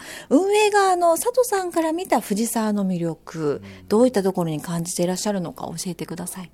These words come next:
Speaker 2: はい。もう藤沢、もう僕が小学生の時から、その頃は大和市に住んでたんですけれども、
Speaker 1: はい。
Speaker 2: 大和からもう夏休みになったら友達と一緒に自転車でバーッと海の方まで行って、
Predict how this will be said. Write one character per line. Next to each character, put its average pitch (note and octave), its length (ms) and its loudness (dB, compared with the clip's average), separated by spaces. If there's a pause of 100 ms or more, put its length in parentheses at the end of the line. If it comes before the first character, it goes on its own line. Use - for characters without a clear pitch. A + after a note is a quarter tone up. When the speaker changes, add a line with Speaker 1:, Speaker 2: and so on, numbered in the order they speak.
Speaker 2:
は - 240 -10
い。 F2 100 -12 (120)
も G#2 100 -6
う - 20 -10
藤 B2+ 280 -4
沢、 D#3+ 240 0
も C#3 220 4
う F2+ 180 0
僕 C3 360 -2
が E3+ 520 4
小 F3+ 340 4
学 F#3 220 0
生 A2+ 500 2
の F#2 120 -2
時 - 340 -12
か - 160 -6
ら、 F2+ 260 -2 (160)
そ - 100 2
の A3 80 6
頃 A3 200 6
は G2+ 140 6
大 G#2 120 0
和 F#3 140 0 (100)
市 - 160 -6
に G2 100 0
住 G2+ 200 -2
ん - 20 0
で E2 80 -4
た E2 120 -10
ん D#2 60 -10
で D#2 80 -10
す - 120 -12
け E2 100 -10
れ E2 60 -8
ど E2+ 100 -4
も、 F#2+ 200 -2
Speaker 1:
は - 0 - (280)
い。 C3 60 -2
Speaker 2:
大 E3+ 360 0
和 C#3+ 120 -2
か B2+ 260 0
ら C#3+ 420 2 (220)
も C3+ 120 0
う - 20 2
夏 B2 260 2
休 D#3 220 2
み G2+ 60 2
に G2 40 2
な F#2+ 80 0
っ - 40 -14
た - 160 -6
ら E2 200 -8 (100)
友 C3+ 200 2
達 B2 180 -2
と B2+ 100 0
一 A2+ 80 -4
緒 - 140 -6
に A#2 60 0
自 G#2+ 200 0
転 A2 100 2
車 G#2 140 -4
で G2 280 0 (160)
バ B2 360 0
ー - 20 -2
ッ - 20 -2
と F2+ 440 -6
海 B2 200 4
の F#2+ 100 2
方 F#2 180 -4
ま E2 140 -8
で D#2 220 -12 (100)
行 - 100 -12
っ - 40 -20 (160)
て、 D3 300 2